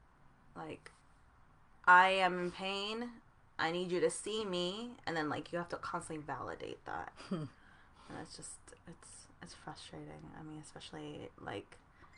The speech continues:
Speaker 1: these last few days, right, y'all? It's, it's hard.
Speaker 2: Yeah.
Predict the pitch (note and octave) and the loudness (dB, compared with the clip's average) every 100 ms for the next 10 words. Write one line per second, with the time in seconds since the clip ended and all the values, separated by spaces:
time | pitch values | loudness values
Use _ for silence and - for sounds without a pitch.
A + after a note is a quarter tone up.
0 | - D#3+ D#3+ D3+ - D3+ C#3+ C3+ C#3 D#3 | -14 -4 0 0 -2 -10 -8 -8 -8 -8
1 | D#3 E3+ E3+ F3 F3 - F3 - - - | -6 -4 -4 -4 -8 -14 -16 -18 -18 -20
2 | - - - - - - C#3+ C3+ - - | -18 -18 -20 -20 -16 -10 -8 -8 -12 -20
3 | - - - - - - - - - - | -20 -20 -20 -20 -20 -20 -20 -20 -14 -8
4 | D#3 D3+ D3 C#3 | -4 -2 -2 -2